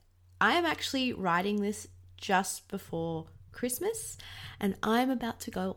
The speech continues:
on a very, very lovely break. When you are receiving this, it'll be around mid-January, and I'm getting back into the swing of things. Okay,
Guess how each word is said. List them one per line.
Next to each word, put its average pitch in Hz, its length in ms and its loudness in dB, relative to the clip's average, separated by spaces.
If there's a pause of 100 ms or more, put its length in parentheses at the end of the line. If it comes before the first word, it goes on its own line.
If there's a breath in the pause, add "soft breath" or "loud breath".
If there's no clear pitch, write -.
on 180 320 -4
a 165 120 -4
very, 214 500 0
very 190 320 -2
lovely 170 400 -6
break. 285 680 -4 (320)
When 214 220 0
you 220 240 0
are 247 100 0
receiving 220 640 0
this, 240 440 -2
it'll 190 220 0
be 175 240 -2
around 156 640 -4
mid-January, 208 1400 -2 (420 loud breath)
and 185 120 -4
I'm 160 180 -6 (100)
getting 226 400 4
back 202 420 0
into 202 600 2
the 208 140 0
swing 190 640 0
of 247 80 2
things. - 680 -10 (220)
Okay, 311 360 6